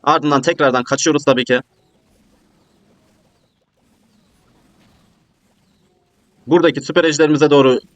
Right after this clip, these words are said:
özelliği kullanıp oradaki süper ejderleri de aktif ediyoruz dostlar. Onlar oyalanırken, diğer savunmaları oyalarken biz de birazdan buradaki şeye doğru geleceğiz.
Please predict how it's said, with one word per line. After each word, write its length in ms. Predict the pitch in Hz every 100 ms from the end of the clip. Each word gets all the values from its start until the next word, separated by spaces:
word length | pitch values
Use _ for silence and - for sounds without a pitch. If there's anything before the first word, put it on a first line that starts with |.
| _ 147
özelliği 400 | 156 156 139 123
kullanıp 320 | 165 147 143
oradaki 320 | 151 160 139
süper 200 | 127 131
ejderleri 400 | 123 120 120 131
de 40 | 151
aktif 220 | 147 156
ediyoruz 260 | 143 147 139
dostlar. 360 | 135 139 143 - _ _ _ _ _ _ _ _ _ -
Onlar 300 | 147 165 160
oyalanırken, 680 | 143 151 156 160 151 131 143 _ _ _ -
diğer 160 | 131 151
savunmaları 520 | 143 139 139 135 131
oyalarken 500 | 135 139 143 123 117 _ _ _ _ _ -
biz 220 | 131 147
de 140 | 123 123
birazdan 460 | 151 120 120 135 151 _ _ _
buradaki 580 | 120 156 143 - 123 151 _ _ _ _ _ _ _ _ _ _ _ _ _ _ _ _ _ _ _ _ _ _ _ _ _ _ _ _ _ _ -
şeye 220 | - 151
doğru 160 | 135 120
geleceğiz. 480 | 143 135 139 139